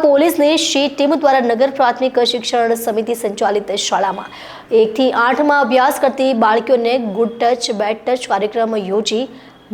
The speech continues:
માહિતી આપી હતી. શાળા, કોલેજો, બસ, ઓફિસ, ઘર અને અન્ય જાહેર સ્થળો પર દીકરીઓ અને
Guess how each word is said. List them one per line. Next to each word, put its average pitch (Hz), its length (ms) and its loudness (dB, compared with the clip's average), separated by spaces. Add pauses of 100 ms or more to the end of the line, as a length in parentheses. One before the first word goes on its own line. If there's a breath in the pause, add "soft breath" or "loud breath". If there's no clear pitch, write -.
માહિતી 208 340 -6
આપી - 160 -16
હતી. - 140 -20 (560 loud breath)
શાળા, 262 420 6
કોલેજો, 285 400 4 (240)
બસ, 262 260 4 (220)
ઓફિસ, 285 400 0 (160)
ઘર 226 300 6
અને 254 100 2 (140)
અન્ય 269 260 4
જાહેર 247 240 6
સ્થળો 254 380 4
પર 226 100 2 (540 loud breath)
દીકરીઓ 302 340 4
અને 294 160 4